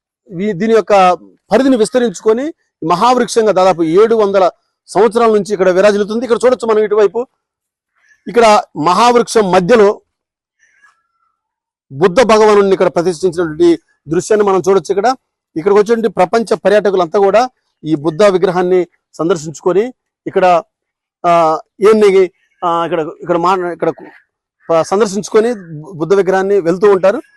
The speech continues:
కాబట్టి ఈ యొక్క, ఎందుకంటే బోధి ధర్మ ఏదైతే ఉంది, ఇక్కడ ఈయన ఎవరైతే బుద్ధ విగ్రహం, బుద్ధుడు ఎవరైతే ఉన్నారో ఆయన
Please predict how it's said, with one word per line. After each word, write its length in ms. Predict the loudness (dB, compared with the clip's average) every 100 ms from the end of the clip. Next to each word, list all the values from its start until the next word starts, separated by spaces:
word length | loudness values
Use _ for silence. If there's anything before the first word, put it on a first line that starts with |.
| _ _ _
కాబట్టి 480 | -2 0 0 -6 -10 _ _ _
ఈ 40 | -2
యొక్క, 180 | 2 2 2 0 _ _ _ _ _
ఎందుకంటే 340 | -2 0 2 2
బోధి 720 | 0 0 2 4 2 -4 -8 _ _ _ _ -4
ధర్మ 260 | 0 2
ఏదైతే 360 | 4 4 4 2
ఉంది, 180 | 0 -2
ఇక్కడ 160 | 0
ఈయన 260 | 2 4 4
ఎవరైతే 500 | 4 2 2 0 -2
బుద్ధ 380 | -4 -12 -4 -2
విగ్రహం, 560 | 0 0 0 -2 -6 -14 -16 -10
బుద్ధుడు 240 | -2 2
ఎవరైతే 240 | 2 2
ఉన్నారో 240 | 0 -2 0
ఆయన 240 | -2 -2